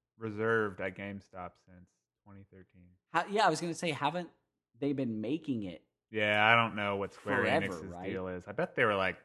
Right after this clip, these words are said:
Speaker 1: "You know, <laughs> we could make an M M O and we could make a Final Fantasy remake of our best ones, and it would not
Speaker 2: Yeah.
Speaker 1: cost as much money and all this licensing."
Speaker 2: And we can use all the pre-order money
Speaker 1: Yeah,
Speaker 2: for
Speaker 1: we,
Speaker 2: those
Speaker 1: yeah, yeah,
Speaker 2: to make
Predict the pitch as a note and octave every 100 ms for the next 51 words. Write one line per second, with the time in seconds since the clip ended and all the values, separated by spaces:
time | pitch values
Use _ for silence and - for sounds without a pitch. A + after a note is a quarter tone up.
0 | _ - C3+ G#3+ G#3+ G#3 F3+ _ _ _
1 | _ _ - A#4+ - - _ _ A3+ B3
2 | D#3+ E3 A#2+ A#2+ C#3 B2 B2+ B2+ B2+ A2+
3 | B2 A#2 A2 A2 G#2+ G2+ F#2 A#2 G#2+ A2
4 | A2 G#2+ A2 G#2+ G#2 F#2 A2+ A#2 A#2 A2
5 | A2 A2 G#2+ G2+ F#2 G2+ G2 G2+ G#2+ -
6 | G#2 G2+ G2+ F#2+ F#2+ F2+ F2+ F#2 C3 D3+
7 | C#3+ D#2+ - A2 G#2 G2 F2+ F2+ - D#3+
8 | D#3 D3 C#3 C3 G#2+ G2 G2 - A#2+ A#2
9 | A#2 G#2+ G#2+ G#2 A#2 C3 D3+ C3+ C3+ C3+
10 | C3 B2 B2 - A#3 A#3 D3 B2+ B2 A#2
11 | A2+ A2+ A2 A2 C#3 C3 A2+ A2+ G#2+ D3
12 | F#3 D3+ B2 D3 C#3 C3+ B2+ A2+ G#2 C#3